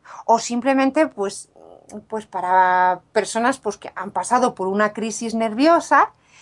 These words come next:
y que han perdido el vigor o la, o carecen de la, del estímulo necesario para, mm,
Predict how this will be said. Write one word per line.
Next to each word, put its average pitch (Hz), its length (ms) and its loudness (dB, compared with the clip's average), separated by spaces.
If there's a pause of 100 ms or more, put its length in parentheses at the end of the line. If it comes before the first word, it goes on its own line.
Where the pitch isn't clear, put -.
(240)
y 311 240 2
que 320 340 -2 (160)
han 233 240 4
perdido 269 720 0
el 214 180 -8
vigor 269 500 -2 (300)
o 220 460 -2
la, 180 1000 0
o 208 80 0
carecen 214 480 2
de 247 100 2
la, 180 380 0
del 214 280 0
estímulo 254 540 4
necesario 294 680 0 (280)
para, 208 380 2
mm, 208 540 -4